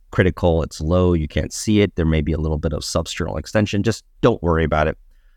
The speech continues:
because it's better to get in and get out and not cause any harm, particularly, again, for benign disease.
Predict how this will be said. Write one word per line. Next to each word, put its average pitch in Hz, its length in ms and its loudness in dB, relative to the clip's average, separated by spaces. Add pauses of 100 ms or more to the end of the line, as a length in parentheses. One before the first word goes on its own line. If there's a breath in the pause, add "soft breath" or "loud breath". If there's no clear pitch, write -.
(160)
because 85 280 -2
it's 80 100 -2
better 95 340 4
to 87 140 -4
get 85 260 0
in 82 160 2
and 80 120 0
get 76 180 2
out 76 260 0
and 73 140 -2
not 76 200 -2
cause 73 220 -2
any 76 140 -4
harm, 73 400 -4 (320)
particularly, 76 720 -2
again, 71 320 -2
for 73 240 -4
benign - 340 -10
disease. 50 500 -6